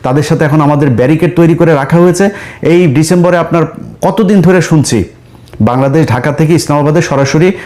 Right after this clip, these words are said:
ফ্লাইট ই হবে, চালু হয় না। কারণ ওইখানে গেলে পাকিস্তানের যে ট্রিটমেন্ট ব্যবস্থা, এটা ইন্ডিয়ার সাথে আমাদের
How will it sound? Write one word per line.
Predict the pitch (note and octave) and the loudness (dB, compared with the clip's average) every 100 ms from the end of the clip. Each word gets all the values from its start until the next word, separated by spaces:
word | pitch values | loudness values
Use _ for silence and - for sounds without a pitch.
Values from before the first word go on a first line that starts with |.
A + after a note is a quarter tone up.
| - | -14
ফ্লাইট | - C3+ B2+ - | -6 -4 -2 0
ই | A#2+ | 0
হবে, | A2 F#2 F#2 - - | 0 -2 -6 -12 -4
চালু | B3 A3+ | 0 2
হয় | E3+ C#3 | 2 0
না। | G#2+ - - | -2 -6 -4
কারণ | D3+ | 0
ওইখানে | F3 F3+ G#3 | 2 2 0
গেলে | F3 G3 G3 | 0 0 0
পাকিস্তানের | C#3+ C#3+ E3+ F3+ F#3 | -2 -2 0 0 0
যে | D#3+ | 0
ট্রিটমেন্ট | D#3+ - E3+ - G3+ F#3 | -2 -2 -2 -2 0 0
ব্যবস্থা, | E3 F#3 - E3 A#2 - - - - | 2 0 0 -2 -4 -8 -16 -20 -6
এটা | C3 C3+ F3 D#3+ - | -2 0 0 0 0
ইন্ডিয়ার | C3+ D3 D#3+ F3 D3+ | 2 4 4 2 0
সাথে | - D#3+ D#3+ | -2 -2 0
আমাদের | C3+ C#3+ C#3 | 0 0 0